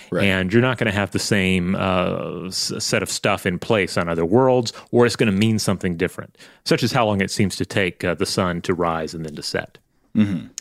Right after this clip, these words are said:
Speaker 2: So this off-, obviously this leads to, um, the, the next logical point is that if you were to watch, uh, the video from the Ring movies and <laughs> therefore invoke the wrath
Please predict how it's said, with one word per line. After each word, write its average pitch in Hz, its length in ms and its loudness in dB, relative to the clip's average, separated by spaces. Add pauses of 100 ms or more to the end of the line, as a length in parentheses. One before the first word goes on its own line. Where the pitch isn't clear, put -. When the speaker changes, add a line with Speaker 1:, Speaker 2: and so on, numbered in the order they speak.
(160)
Speaker 2:
So 143 560 4
this 127 260 2
off-, 127 200 2
obviously 123 500 2
this 98 220 0
leads 101 220 2
to, 90 360 2
um, 87 220 -2
the, 92 300 -8
the 92 120 -6
next 101 240 -2
logical 92 480 2
point 101 440 2 (340)
is 107 240 2
that 101 260 0 (480)
if 110 160 0
you 139 140 6
were 156 140 6
to 147 160 4
watch, 127 540 2
uh, 135 500 0
the 123 180 0
video 143 380 4
from 127 200 2
the 120 80 4
Ring 127 320 2
movies - 540 -4 (500)
and 98 320 2
<laughs> - 60 -6
therefore 117 400 4
invoke 117 540 4
the 113 120 2
wrath 104 560 2